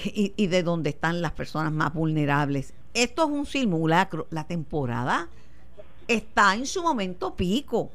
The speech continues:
Esto fue una experiencia buena para, para ver, para, para engrasar los motores, pero estamos en la temporada pico. O sea, que esta experiencia valió la pena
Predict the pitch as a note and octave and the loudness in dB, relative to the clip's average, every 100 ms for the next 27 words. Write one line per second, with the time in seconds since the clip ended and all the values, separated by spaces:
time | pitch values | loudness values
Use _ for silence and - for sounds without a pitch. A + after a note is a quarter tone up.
0 | - - - - - - - - - - | -12 -12 -12 -12 -12 -12 -12 -12 -12 -6
1 | E3+ - A3+ A3 C4 D#4 D#4+ D#4 A3+ A#3 | -6 -4 -4 -2 0 0 4 4 4 2
2 | D4+ B3 G3+ F#3 A3+ B3+ A#3 G#3 - F#3 | 2 2 2 2 2 2 2 0 -2 -2
3 | E3 E3 D#3 F#3+ - - - - A#3 G#3 | -2 -4 -4 -4 -8 -12 -10 0 2 4
4 | F#3 - D#3+ F#3 F#3 E3 C#3 D3 D#3+ B3 | 2 -2 -2 -2 0 -2 -4 -2 0 0
5 | C4+ F#3+ A3 D4+ C#4+ F#3+ E3 - D3+ C#3+ | 0 0 0 2 0 0 -4 -4 -4 -4
6 | C#3 G#3 B3 A#3 G#3 E3 C#3 B2+ A3+ C4+ | -2 -4 -2 -4 -2 0 2 2 0 -2
7 | B2+ A#2+ A2 C#3+ G#2 - - - - - | -6 -8 -8 -6 -8 -10 -12 -12 -12 -12
8 | - - F3 F3 F#3 - C4 C4 G3+ A3 | -12 -2 0 2 0 2 2 4 0 2
9 | C#4+ A#3+ F#3 F#3 F3+ D3 C#3+ A3 D4 F3+ | 2 4 4 4 4 0 0 0 2 -2
10 | C#3 | -6